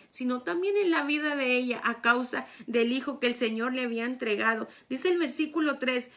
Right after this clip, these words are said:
"Porque el Dios de todo saber es Jehová, y a él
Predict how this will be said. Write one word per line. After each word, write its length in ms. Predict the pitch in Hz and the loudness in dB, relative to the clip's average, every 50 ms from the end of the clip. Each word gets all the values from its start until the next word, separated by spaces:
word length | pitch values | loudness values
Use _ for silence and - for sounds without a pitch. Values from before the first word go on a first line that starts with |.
| - _ - | -20 _ -4
"Porque 360 | 262 262 254 247 - 254 240 | -2 -2 -2 -2 -2 -2 0
el 140 | 240 240 220 | 0 0 -2
Dios 480 | 247 254 277 311 330 277 247 - - _ _ _ _ _ _ _ _ _ _ _ _ _ - - - | -2 0 2 2 2 2 0 -4 -10 _ _ _ _ _ _ _ _ _ _ _ _ _ -20 -14 -6
de 220 | - 233 226 233 226 | -2 2 2 2 2
todo 360 | - - 240 247 277 294 285 | 2 0 0 2 2 2 0
saber 380 | 285 - 247 226 220 233 247 | 2 2 2 2 2 0 0
es 180 | 240 262 247 247 | 0 -2 -4 -4
Jehová, 440 | - 285 269 254 233 233 226 233 - - - - - _ | -4 -2 -2 4 4 4 4 4 0 -8 -20 -20 -18 _
y 160 | - 247 240 226 | -2 0 2 4
a 220 | 220 208 214 214 | 4 4 4 2
él 400 | 233 262 294 311 320 - - - | 2 2 2 2 0 0 -4 -12